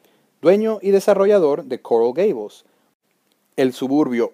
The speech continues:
único y más completo de Miami y de América.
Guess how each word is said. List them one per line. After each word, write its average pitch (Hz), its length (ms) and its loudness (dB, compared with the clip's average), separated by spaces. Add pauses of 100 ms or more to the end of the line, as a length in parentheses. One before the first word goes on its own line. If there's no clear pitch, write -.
único 233 580 2
y 131 100 -4
más 120 220 -2
completo 185 560 -2
de 147 120 -2
Miami 139 600 -4
y 165 120 -4
de 190 120 2
América. 127 560 -6